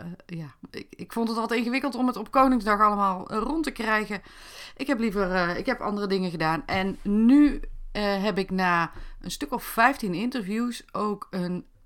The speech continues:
opvallend iets wat ik toch wel graag met je wil delen voordat al die interviews al voorbij gekomen zijn. Bovendien wil ik nog veel verder gaan met het interviewen van mensen, in ieder geval meer aantallen. En dit heeft te maken met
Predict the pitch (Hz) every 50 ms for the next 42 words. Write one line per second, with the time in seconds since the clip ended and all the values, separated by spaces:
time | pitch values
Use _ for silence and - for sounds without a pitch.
0 | _ _ 202 185 - - - - - 285 294 285 247 202 - - _ 294 339 339
1 | - 254 233 214 214 - - - 370 381 - 294 262 220 233 233 226 220 196 220
2 | 220 202 - 185 196 190 165 208 240 254 254 226 196 190 233 240 220 214 - -
3 | 277 294 262 247 - 220 220 226 196 165 175 196 208 196 - - - 175 175 180
4 | 170 - - 175 180 196 214 262 220 190 - - 165 165 160 156 156 165 175 190
5 | 170 156 156 151 147 143 151 156 156 156 - - 139 143 147 160 151 165 160 151
6 | - - - 151 151 147 143 160 160 165 160 156 - - - - - - - -
7 | - - - - - 143 - 180 175 170 160 151 156 151 156 160 160 - - 226
8 | 262 269 277 180 202 208 202 185 160 165 180 170 170 175 180 185 - 190 180 175
9 | 175 151 170 175 165 170 175 170 - - 208 233 233 - 190 175 180 214 254 -
10 | - - - - - - - - - - - - - - - - 220 214 214 214
11 | 220 - - - - - - - - - - - - - - - 190 190 277 277
12 | 277 320 330 302 294 247 277 330 359 359 320 302 247 240 247 262 277 285 277 -